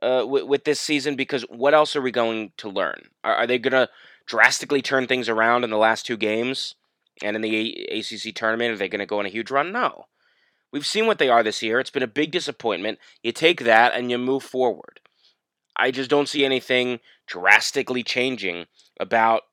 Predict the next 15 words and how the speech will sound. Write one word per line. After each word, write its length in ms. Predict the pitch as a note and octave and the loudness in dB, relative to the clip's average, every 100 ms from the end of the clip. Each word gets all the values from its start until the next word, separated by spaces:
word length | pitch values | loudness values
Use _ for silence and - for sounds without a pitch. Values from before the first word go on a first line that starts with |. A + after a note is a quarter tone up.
| _ | _
your 720 | G#2 G2+ A2 G#2+ G#2+ G#2 G#2 - _ _ _ _ _ _ _ _ - | -14 -8 -4 0 2 2 0 -4 _ _ _ _ _ _ _ _ -10
supposed 680 | - A#2 - C#3 A#2 G2 | -8 -4 4 4 4 -4
two 140 | - A2+ | -6 -2
best 300 | G#2+ - - | -2 -4 0
players. 560 | C3+ - - - - _ _ - - | 2 2 -2 -16 -16 _ _ -20 -6
Now, 160 | A2+ A2+ | -2 0
the 80 | |
one 180 | A#2 B2 | 2 2
bright 260 | A#2+ D3 G#3+ | 6 4 6
side 300 | D3 A#2 G2+ | 2 0 0
for 100 | G#2 | -8
Pitt 340 | - G#2+ B2+ _ _ _ _ _ _ _ | 0 0 0 _ _ _ _ _ _ _
is 120 | B2+ | -8
Justin 320 | - E3 D#3+ D3 | 2 2 2 0
Champagnie. 560 | D#3 C3 C#3 A2+ E2+ | 0 2 2 2 -2